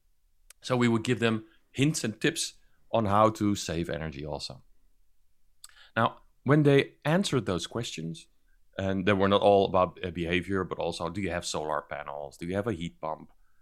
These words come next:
Uh, do you have double glazing?" that kind of stuff. Uh, they could press a button, and then the information would be sent through the Tangle, through the iota Tangle,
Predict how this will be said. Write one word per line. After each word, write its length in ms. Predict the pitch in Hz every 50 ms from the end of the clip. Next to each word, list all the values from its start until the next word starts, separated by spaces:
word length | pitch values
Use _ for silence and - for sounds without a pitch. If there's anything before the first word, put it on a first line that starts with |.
| _ _ _ _ -
Uh, 200 | - 78 80 78
do 100 | 76 87
you 100 | 92 95
have 400 | 92 92 92 90 92 90 82 -
double 240 | - 101 92 98 107
glazing?" 680 | 107 85 82 80 82 85 - 78 78 78 80 80 - - _ _ - _ _ _ _ -
that 120 | 104 113 -
kind 200 | 117 98 85 80
of 80 | 76 -
stuff. 340 | - 131 135 160 - - _ _ _ _ _ _ _ _ _ _ _ _ _ _ _ _ _ -
Uh, 100 | 117 113
they 140 | 117 147
could 200 | 156 - 180 170 -
press 200 | 175 170 - -
a 60 | 131
button, 440 | 110 131 143 - - 180 196 220 - _ - _ _ -
and 240 | 131 139 139 131
then 320 | 127 135 135 135 139 143 - -
the 160 | 123 135 98
information 760 | 151 131 - 123 117 123 139 160 - - 165 165 165 165 - -
would 220 | 110 127 139 131 127
be 280 | 131 120 120 117 - -
sent 640 | - - - - - 156 151 156 180 196 - - - _ _ _ _ _ _ _ _ _ _ _ _ - - - _ _ -
through 220 | - 117 147 190
the 100 | 180 170
Tangle, 520 | - - 110 101 101 101 110 139 147 - _
through 200 | - - 147 135
the 120 | 123 110 82
iota 360 | 85 90 90 101 113 - 104
Tangle, 460 | - 104 98 101 101 98 101 104 -